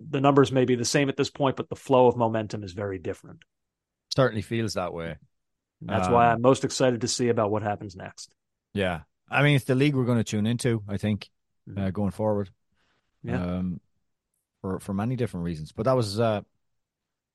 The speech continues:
Speaker 2: for those of us who want Leverkusen to bre-, break the monopoly, that was fun at the weekend.
Speaker 1: Yeah, definitely was. What an atmosphere. Um, all right. Uh, next one, J J. Up next,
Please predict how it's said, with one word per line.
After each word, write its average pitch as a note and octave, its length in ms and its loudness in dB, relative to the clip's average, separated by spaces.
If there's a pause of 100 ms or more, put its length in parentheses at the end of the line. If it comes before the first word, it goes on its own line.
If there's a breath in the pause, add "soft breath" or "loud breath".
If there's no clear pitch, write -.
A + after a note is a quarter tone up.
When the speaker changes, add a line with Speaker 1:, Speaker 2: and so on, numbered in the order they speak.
(540)
Speaker 2:
for D#3 180 0
those F#3 180 4
of F3+ 80 0
us E3 80 0
who D3 80 0
want C#3+ 240 0
Leverkusen A#2 640 0
to G#2+ 100 -4
bre-, A2+ 300 0
break A#2 260 0
the G#2 80 -4
monopoly, G2+ 420 -2
that F2+ 140 -6
was F2 100 -10
fun F2 200 -10
at D#2 80 -16
the - 80 -18
weekend. E2+ 300 -18 (180)
Speaker 1:
Yeah, - 80 -20 (260)
definitely A2+ 320 -6
was. F#2+ 320 -8
What B2 160 -2
an G#2 60 -6
atmosphere. G2 480 -10 (340 loud breath)
Um, - 220 0
all F#3 100 6
right. F#3 160 8 (180)
Uh, D3 200 6
next E3+ 260 2
one, F3+ 160 0
J C3+ 200 4
J. B2 260 0 (260)
Up D#3+ 140 -2
next, F#3 400 -4